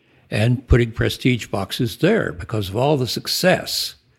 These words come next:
that they'd had with these prestige boxes. And they were all wishing that they had put prestige boxes on the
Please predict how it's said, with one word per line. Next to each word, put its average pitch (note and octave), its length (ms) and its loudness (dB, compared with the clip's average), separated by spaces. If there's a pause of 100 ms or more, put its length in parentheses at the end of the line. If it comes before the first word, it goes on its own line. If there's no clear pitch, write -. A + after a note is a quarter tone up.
(320)
that A2 140 0
they'd A#2 180 0
had A#2 240 0
with A2 140 -8
these A2+ 180 0
prestige F3 540 -2
boxes. - 640 -6 (500)
And A2+ 420 0 (800)
they A#2+ 120 2
were A2 140 -2
all A#2+ 240 0
wishing A2+ 440 0
that A2 160 -6
they A#2 120 0
had G#2+ 140 -6
put - 180 -4
prestige A#2+ 460 0
boxes G#2+ 460 -4
on G2 140 -4
the F#2+ 200 -8